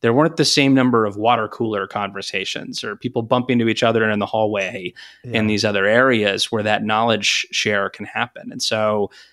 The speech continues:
Speaker 1: that was actually something, being somebody from Houston, and, and I actually, part of my journey, we did move out to the Bay Area to start the company. And, and that's where we founded the company, but always with the lens of, of making Houston the headquarters because we wanted to be in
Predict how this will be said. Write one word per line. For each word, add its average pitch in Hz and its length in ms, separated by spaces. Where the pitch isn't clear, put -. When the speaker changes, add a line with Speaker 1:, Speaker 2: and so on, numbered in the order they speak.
Speaker 1:
that 131 140
was 131 140
actually 131 380
something, 113 460
being 101 200
somebody 104 280
from 147 300
Houston, 135 500
and, 107 220
and 107 100
I 110 100
actually, 110 260
part 135 220
of 131 60
my 113 120
journey, 113 320
we 104 100
did 123 220
move 113 160
out 101 140
to - 60
the - 80
Bay 101 220
Area 101 460
to 107 80
start 107 260
the - 60
company. 104 560
And, 101 260
and 110 180
that's 104 200
where 107 100
we 101 160
founded 151 400
the 101 80
company, 101 560
but 120 60
always 135 480
with 123 100
the 117 100
lens 120 480
of, 98 500
of 101 340
making 107 300
Houston 107 320
the 101 60
headquarters 110 600
because 110 420
we 113 80
wanted 107 280
to 101 60
be 104 220
in 113 400